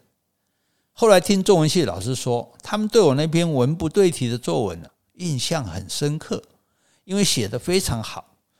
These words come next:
可惜大家讨论之后，决定还是不给分数。那篇题目叫什么？叫做《征文正公约：风俗，风俗之厚薄，系乎一二，人心之所向，是生其义。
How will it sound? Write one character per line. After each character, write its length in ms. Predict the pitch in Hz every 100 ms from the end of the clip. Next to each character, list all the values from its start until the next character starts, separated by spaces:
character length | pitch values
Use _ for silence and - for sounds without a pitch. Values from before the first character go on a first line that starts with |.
| _ _
可 160 | - 127
惜 200 | 120 131
大 180 | 135 156
家 160 | 147
讨 240 | 147 - 113
论 240 | 127 143
之 100 | -
后， 320 | 127 135 - - -
决 120 | 110
定 220 | 120 131
还 160 | 98 92
是 160 | -
不 240 | 135 - 147 -
给 140 | -
分 320 | - 117 101
数。 240 | - 127 - _ _ _ _ _ _
那 140 | - 240
篇 220 | 202 196
题 160 | 180 147
目 160 | 170
叫 160 | 160 143
什 80 | 101
么？ 160 | 80
叫 140 | - 180
做 120 | 175 -
《征 320 | - 240 254
文 240 | 208 143 151
正 260 | - 175
公 300 | 156 160 156
约： 240 | 151 147 147
风 340 | - 208 220
俗， 380 | - 139 135 135 -
风 260 | - 214
俗 260 | 233 - 143
之 140 | 151
厚 300 | 175 - 185
薄， 320 | 127 - 107 120
系 320 | - 214 151
乎 240 | 175 165
一 240 | 160 175 180
二， 160 | 160
人 200 | 117 120
心 220 | 123 165
之 160 | 151 156
所 240 | - 120
向， 240 | - 147 110 - - -
是 320 | - 240 147
生 320 | - 151 139
其 240 | - - 113
义。 240 | 147 120